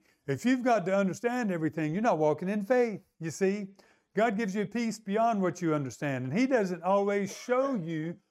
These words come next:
what he's going to do. He doesn't always show you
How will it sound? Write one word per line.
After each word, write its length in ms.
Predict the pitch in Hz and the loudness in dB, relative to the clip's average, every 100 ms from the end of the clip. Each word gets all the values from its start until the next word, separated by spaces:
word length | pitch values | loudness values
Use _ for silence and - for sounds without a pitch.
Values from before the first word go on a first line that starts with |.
| _ | _
what 200 | 175 208 | 0 0
he's 180 | 220 190 | 2 -2
going 400 | 139 175 165 160 | -2 0 0 -2
to 60 | 175 | -4
do. 400 | 202 247 143 117 _ _ | -2 0 0 -4 _ _
He 160 | - 254 | 0 2
doesn't 340 | 247 233 220 | 4 2 2
always 540 | 226 233 240 247 240 - | 2 2 2 0 -2 -4
show 240 | 262 269 | 0 0
you 480 | 247 196 214 220 | 0 -4 -4 -4